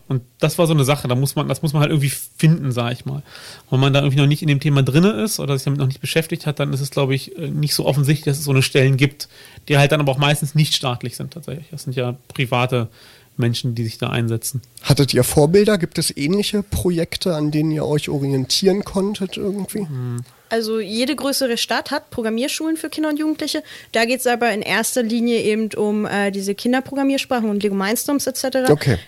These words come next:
Speaker 3: Dass wir so echte Programmiersprachen mit, äh, Kindern ab elf Jahren schon machen, ähm,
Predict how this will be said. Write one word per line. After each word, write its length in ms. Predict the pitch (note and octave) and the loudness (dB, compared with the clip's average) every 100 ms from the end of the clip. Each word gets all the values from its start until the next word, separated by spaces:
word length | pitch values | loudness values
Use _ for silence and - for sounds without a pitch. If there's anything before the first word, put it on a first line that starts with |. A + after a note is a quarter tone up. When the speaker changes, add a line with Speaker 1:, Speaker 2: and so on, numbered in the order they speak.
| - | -4
Speaker 3:
Dass 200 | A3 - | -4 2
wir 160 | A#3 | 2
so 280 | A3 A#3 A3 - _ _ - - | 4 2 0 -2 _ _ -16 -2
echte 380 | G#3 C4 - D4+ | 0 0 -2 -4
Programmiersprachen 720 | C#4+ C#4+ C#4 C#4 - C4+ C4+ | -2 0 2 0 -2 -2 -2
mit, 220 | C4 - | -4 -4
äh, 240 | A#3+ B3 | 0 0
Kindern 400 | A#3 C#4 C#4 C4+ | 0 0 0 0
ab 120 | A#3+ A#3+ | 0 -2
elf 200 | A#3+ B3 | 0 0
Jahren 260 | B3 B3+ C4 | 0 0 0
schon 200 | C4 B3+ | 0 0
machen, 440 | B3 B3+ C4 B3+ | 0 0 0 0
ähm, 360 | - A3+ A3+ A3 | 0 0 2 -2